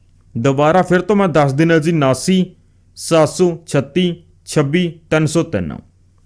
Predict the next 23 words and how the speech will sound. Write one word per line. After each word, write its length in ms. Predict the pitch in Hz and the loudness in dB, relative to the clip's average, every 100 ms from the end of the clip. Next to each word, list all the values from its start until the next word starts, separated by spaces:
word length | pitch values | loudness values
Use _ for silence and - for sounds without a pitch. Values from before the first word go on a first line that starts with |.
| - | -2
ਮਾਲਕ 400 | 139 139 147 175 | 0 2 2 0
ਦਾ 180 | 190 165 | 4 4
ਇਹ 140 | 165 | 4
ਨੰਬਰ 280 | 143 117 139 | 2 0 0
ਹੈ, 240 | 170 - 135 123 | -2 -8 -4 0
ਗੱਲ 220 | 131 139 | 0 0
ਤੁਹਾਡੀ 320 | 156 175 156 | 0 0 2
ਮਾਲਕ 360 | 143 117 117 139 | 0 0 -2 -2
ਨਾਲ 180 | 131 | 0
ਹੋ 180 | 113 123 | 2 2
ਜੂਗੀ। 320 | 131 175 185 185 - - _ - | 2 2 0 -2 -12 -20 _ -4
ਕਿਸੇ 260 | 170 175 214 | -2 2 2
ਨੂੰ 120 | 208 | 2
ਵੀ 100 | 214 | 2
ਘਰ 220 | 208 175 | 2 0
ਪਸੰਦ 440 | 160 151 147 147 | -2 -2 0 2
ਆਇਆ 260 | 151 165 170 - _ _ - | 2 2 -2 -14 _ _ 0
ਤੇ 180 | 175 170 | 0 2
ਮਾਲਕ 380 | 151 139 147 | 2 0 0
ਨਾਲ 220 | 165 165 147 | 0 0 0
ਤੁਸੀਂ 320 | 160 151 185 | -2 -2 0
ਕਰੋ 220 | 147 127 | 0 0
ਗੱਲ। 360 | 95 92 71 | -2 -6 -6